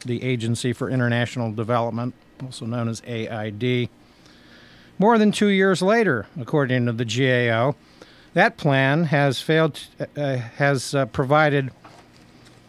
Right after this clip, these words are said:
uh, nearly one billion dollars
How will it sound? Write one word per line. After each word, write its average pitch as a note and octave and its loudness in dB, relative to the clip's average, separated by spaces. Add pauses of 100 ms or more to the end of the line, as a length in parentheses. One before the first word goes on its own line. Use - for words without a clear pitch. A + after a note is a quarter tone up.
(1000)
uh, C#3+ 2
nearly E3 2
one F#3+ 2
billion G#3 2
dollars D3+ 0